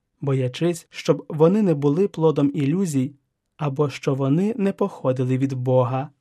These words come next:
Вона звернулася до найшанованішої на той час у церкві особи, святого Бернарда Склерво, який її заспокоїв. Пізніше також папа Євгеній третій дав їй благословення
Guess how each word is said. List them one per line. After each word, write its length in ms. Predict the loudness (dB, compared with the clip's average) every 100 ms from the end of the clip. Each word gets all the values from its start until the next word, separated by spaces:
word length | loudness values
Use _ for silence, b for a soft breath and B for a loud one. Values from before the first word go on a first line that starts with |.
| _ _ _ _ -4
Вона 280 | -2 -2 -4
звернулася 800 | -4 0 0 2 0 -2 -8 -2
до 160 | 0
найшанованішої 920 | 0 -2 -2 -2 0 0 0 -2 -2 0
на 100 | 0
той 180 | -2
час 280 | -2 -4 -4
у 80 | -6
церкві 480 | -4 -4 -4 -2 -2
особи, 640 | -2 -2 -2 0 0 -2 -4 _
святого 540 | _ -4 -4 -2 0 0
Бернарда 560 | 0 0 0 -2 -4
Склерво, 680 | -6 -4 -4 -2 -4 -2 -4 -8 _ _ -6
який 360 | -6 -2 -4
її 300 | 0 0 2
заспокоїв. 880 | 0 -2 -4 -8 -2 0 0 -2 -4 _ _ _ _
Пізніше 500 | -2 2 4 4 0
також 340 | -6 -4 -6 -6
папа 340 | -6 -4 -2
Євгеній 500 | -2 -2 0 0 -2
третій 540 | -4 -4 -4 -4 -6 -8 _ _
дав 260 | -2 -2
їй 180 | -2 -4
благословення 1040 | 0 0 0 -4 -2 -2 0 0 2 0